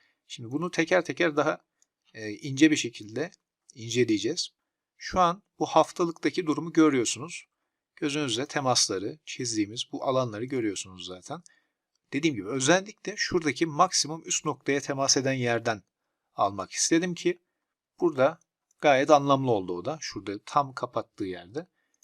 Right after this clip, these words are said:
Şimdi günlüğe geçelim. Bakın görüyor musunuz şimdi? Buradaki işaretli noktaları, temasları. Şimdi biraz yaklaşalım bakalım mevzuya. Koz altın ne yapmış?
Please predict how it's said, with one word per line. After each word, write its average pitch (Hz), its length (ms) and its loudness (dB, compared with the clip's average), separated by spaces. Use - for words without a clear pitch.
Şimdi 98 520 -14
günlüğe 127 380 -4
geçelim. 95 380 -4
Bakın - 240 -20
görüyor 185 240 -4
musunuz - 380 -8
şimdi? - 260 -20
Buradaki 104 400 -8
işaretli 104 600 -2
noktaları, 92 520 -10
temasları. 92 600 -8
Şimdi 156 360 -8
biraz 165 260 2
yaklaşalım 113 640 -2
bakalım - 340 -20
mevzuya. 87 460 -18
Koz 104 280 -6
altın 92 460 -8
ne 87 60 -10
yapmış? - 640 -6